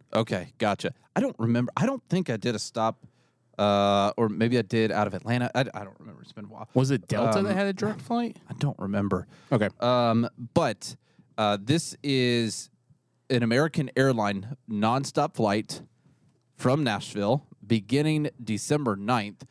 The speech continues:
Speaker 1: It is very interesting that usually when there's a flight announcement, there's, it's always over six months before it gets implemented.
Speaker 2: Mm-hmm.
Speaker 1: Um,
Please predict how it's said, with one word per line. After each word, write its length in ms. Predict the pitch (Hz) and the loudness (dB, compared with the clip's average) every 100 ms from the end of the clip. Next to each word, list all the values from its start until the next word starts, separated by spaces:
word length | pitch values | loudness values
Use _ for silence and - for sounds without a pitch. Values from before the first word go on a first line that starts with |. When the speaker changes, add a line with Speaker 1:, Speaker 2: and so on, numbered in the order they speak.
| _ _ - | _ _ -4
Speaker 1:
It 100 | 214 | -4
is 140 | 302 | -2
very 300 | 151 135 113 | 0 2 2
interesting 640 | 101 110 117 98 110 98 95 - | 0 -2 -2 -2 -4 -6 -12 -8
that 300 | 107 107 - - | -4 -2 -4 -2
usually 360 | 113 120 117 120 | 2 2 4 2
when 180 | 110 | 2
there's 260 | 110 110 104 | 2 2 2
a 320 | 110 104 98 _ _ _ _ | 0 0 -2 _ _ _ _
flight 260 | - 113 110 | -2 -2 0
announcement, 560 | 123 131 131 147 160 - | 0 0 0 -2 -2 -2
there's, 300 | 131 147 135 - | 0 2 2 -2
it's 180 | 131 127 - | -6 -4 -2
always 540 | 117 123 117 101 - | 0 2 2 -2 -4
over 220 | 120 113 101 | -4 -2 -2
six 380 | - 117 - | -4 -8 -8
months 340 | 110 101 98 - | -4 -4 -4 -10
before 680 | - 101 113 107 101 98 95 _ _ _ _ _ | -12 -8 -2 0 2 0 -2 _ _ _ _ _
it 200 | 110 107 | -4 -2
gets 200 | 110 101 | -6 -4
implemented. 760 | 104 107 110 117 127 151 165 147 117 | -6 -4 -4 -2 0 -2 -2 -6 -2
Speaker 2:
Mm-hmm. 380 | 101 110 - | 0 -2 -2
Speaker 1:
Um, 480 | 101 101 98 95 98 | 0 2 0 -2 -6